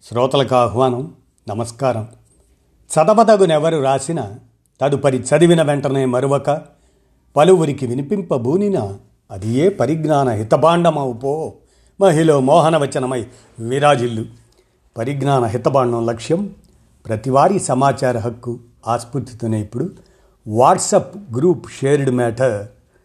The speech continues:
మనోవిప్లవ ధైర్య మహిళలు అనేటువంటి దాన్ని మీ కానమోకు కథ వచ్చిన శ్రోతలకు మీ కానమోకు స్వరంలో ఇప్పుడు వినిపిస్తాను, వినండి. మనోవిప్లవ ధైర్య మహిళలు.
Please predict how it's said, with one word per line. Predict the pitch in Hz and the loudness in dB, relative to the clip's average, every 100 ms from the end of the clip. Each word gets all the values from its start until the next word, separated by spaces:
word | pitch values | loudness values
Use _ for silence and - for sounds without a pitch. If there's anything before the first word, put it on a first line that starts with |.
| _ _ _ _ 104 | _ _ _ _ -12
మనోవిప్లవ | 104 131 160 170 147 147 143 139 135 | -2 2 4 4 4 -2 -4 -2 -2
ధైర్య | 113 101 143 156 | -4 -4 -2 0
మహిళలు | 123 117 123 120 117 120 110 _ - | -2 -4 -4 -4 -4 -6 -8 _ -10
అనేటువంటి | 113 107 107 101 95 | -8 -6 -8 -12 -6
దాన్ని | 117 127 175 - _ _ _ _ _ - | -4 -4 -6 -10 _ _ _ _ _ -10
మీ | 104 107 | -4 -4
కానమోకు | 98 107 147 180 175 - | 0 2 4 4 2 0
కథ | - 127 | -2 0
వచ్చిన | 123 117 113 113 | 0 -2 -6 -8
శ్రోతలకు | - 113 117 107 - 185 - _ _ _ - | -8 -8 -6 -8 -8 -10 -12 _ _ _ -6
మీ | 113 123 | -2 0
కానమోకు | 117 120 156 147 131 | 0 0 2 0 -2
స్వరంలో | - 120 117 113 110 | -4 -4 -2 -2 -4
ఇప్పుడు | 113 107 | -6 -8
వినిపిస్తాను, | 104 110 123 - 117 104 104 - _ - | -8 -8 -8 -8 -6 -6 -8 -16 _ -10
వినండి. | 104 113 110 165 - - _ _ _ _ _ _ _ _ _ - | -4 -2 0 -2 -4 -18 _ _ _ _ _ _ _ _ _ -4
మనోవిప్లవ | 113 147 160 160 143 147 - 156 139 | 0 4 4 4 2 -2 -2 0 0
ధైర్య | 123 - 151 143 | -2 -2 0 0
మహిళలు. | 127 120 113 113 107 | 0 -2 -4 -4 -6